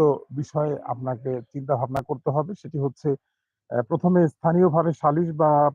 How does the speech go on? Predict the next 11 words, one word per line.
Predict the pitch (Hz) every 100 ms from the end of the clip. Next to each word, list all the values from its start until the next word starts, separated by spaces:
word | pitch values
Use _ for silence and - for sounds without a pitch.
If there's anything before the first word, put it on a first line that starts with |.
| -
পারিবারিক | 135 143 147 143
আলোচনা | 127 131 131 143
করতে | 131 147 123
পারেন। | 131 135 180 277 -
সমস্যা | - 147 147 135
সমাধান | 139 135 143
না | 135 131
হলে | 135 147
দেওয়ানি | 120 131 135 135
আদালতে | 127 131 123 127
মামলা | 127 127 131